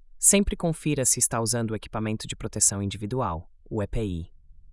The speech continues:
Prenda bem a peça de trabalho e mantenha a área limpa. Fique atento a sinais de risco, como ferramentas que ficam muito quentes ou fios desgastados. Aqui na Engel,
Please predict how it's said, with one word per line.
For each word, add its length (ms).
Prenda 260
bem 220
a 40
peça 280
de 100
trabalho 500
e 80
mantenha 480
a 140
área 180
limpa. 480
Fique 240
atento 380
a 20
sinais 360
de 120
risco, 440
como 220
ferramentas 580
que 140
ficam 220
muito 260
quentes 600
ou 120
fios 300
desgastados. 880
Aqui 220
na 160
Engel, 400